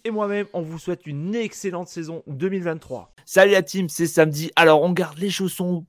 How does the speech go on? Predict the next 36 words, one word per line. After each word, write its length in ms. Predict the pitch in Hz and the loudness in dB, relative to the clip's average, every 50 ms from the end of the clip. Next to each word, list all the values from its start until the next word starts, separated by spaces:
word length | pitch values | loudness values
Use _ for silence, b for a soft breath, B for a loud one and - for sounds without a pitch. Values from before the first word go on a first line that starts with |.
| _ _ _ | _ _ _
les 140 | - 160 185 | -2 -2 -2
chaussons 360 | - - 196 180 - 196 185 | 0 -2 -6 -4 -2 -2 -4
aux 40 | 185 | -4
pieds, 380 | - - - 190 196 202 185 - | -6 -6 -4 -2 -2 -2 -2 -2
le 180 | - 160 170 190 | 0 0 2 2
petit 220 | 180 - - 160 | 0 -4 -14 -2
café 380 | - 175 160 151 - 156 160 - | 0 0 0 2 0 -4 -2 0
et 60 | - | 0
on 140 | 214 196 185 | 0 2 2
attaque 280 | 165 143 - 120 117 _ _ | 0 -2 -4 -6 -8 _ _
tranquillement 920 | - - - - - 151 170 185 196 180 185 - - 165 160 147 139 135 - - | -10 -10 -8 -2 2 4 6 6 6 4 2 -6 -6 -4 -4 -4 -4 -6 -8 -12
ce 280 | - - - - - 156 | -14 -14 -14 -6 -4 -4
nouveau 520 | 165 156 151 143 139 123 127 135 143 - _ _ _ _ | -2 -2 -4 -8 -6 -4 -4 -4 -4 -6 _ _ _ _
Micro 420 | - 127 151 180 170 - - - | -10 -8 -8 -8 -8 -8 -6 -6
Libre 220 | 127 127 120 123 - _ | -4 -4 -4 -8 -10 _
épisode 440 | - 131 127 - 120 123 143 - - _ _ _ _ | -10 -10 -10 -12 -10 -8 -8 -8 -8 _ _ _ _
quatre. 320 | - 117 104 - _ _ B B B B B B | -8 -8 -8 -8 _ _ B B B B B B
Cette 280 | B - - - 113 - | B -12 -8 -8 -6 -4
semaine 240 | - 151 165 170 196 | -2 -2 2 2 0
encore, 400 | 208 180 220 226 233 226 - - - | 2 6 6 6 6 6 4 0 -4
mon 260 | 180 208 262 302 302 | -2 2 2 2 2
collègue, 400 | - - 254 214 185 175 185 180 - - | 2 2 2 4 4 4 2 2 0 0
le 380 | 160 180 208 233 247 247 240 | 2 2 4 4 2 2 0
meilleur 420 | 202 196 196 185 185 185 175 151 - | 0 0 2 2 2 2 0 0 0
parieur 520 | - 151 123 131 131 127 127 120 - - - - | 0 0 0 2 0 -2 -4 -6 -10 -18 -20 -20
francophone, 720 | - - 160 156 - 160 143 127 - - 127 123 123 131 b b b b b b b b | -8 -6 -6 -4 -2 -4 -4 -4 0 2 2 2 2 -2 b b b b b b b b
Joe 160 | 160 202 262 | 0 0 6
Galactus, 400 | 214 226 208 - - 196 180 165 | 6 6 4 4 -2 -8 -8 -8
sera 280 | - - 202 190 185 160 - | -6 -2 -2 0 0 2 0
avec 300 | 143 131 135 135 _ - | 0 -2 -2 -6 _ -2
moi, 240 | 139 143 151 170 B B B B B B | 2 2 2 2 B B B B B B
prêt 160 | _ - 180 185 | _ 2 2 2
pour 160 | - 147 - | 2 -6 -8
ce 80 | - | -8
quatrième 500 | 135 120 _ - 185 - - 185 185 175 | -8 -2 _ 0 0 2 2 0 0 2
épisode. 540 | 170 170 - 160 156 147 175 196 214 196 202 | 2 -2 -2 -4 -4 0 2 2 2 0 -2